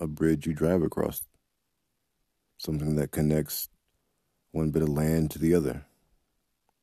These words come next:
But at least for this first part, I'm gonna be talking about arching your back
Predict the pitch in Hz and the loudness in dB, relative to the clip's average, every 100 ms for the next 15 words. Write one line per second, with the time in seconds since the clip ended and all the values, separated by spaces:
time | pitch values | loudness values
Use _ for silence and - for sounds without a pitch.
0 | _ _ _ _ _ _ _ _ _ _ | _ _ _ _ _ _ _ _ _ _
1 | _ _ _ _ _ _ _ - 85 85 | _ _ _ _ _ _ _ 0 2 2
2 | - _ _ _ _ _ _ _ _ _ | 0 _ _ _ _ _ _ _ _ _
3 | _ - 95 98 110 - 87 82 - 82 | _ -4 2 4 4 2 2 2 0 2
4 | 85 - 76 73 - 80 80 80 76 - | 0 0 -2 -2 -2 -2 0 0 0 -2
5 | 73 76 71 71 71 - _ _ _ _ | -2 -2 0 0 -2 -4 _ _ _ _
6 | _ _ _ _ _ _ _ _ _ 87 | _ _ _ _ _ _ _ _ _ -2
7 | 87 - 85 73 69 78 78 71 - | 0 2 2 2 0 2 2 0 -4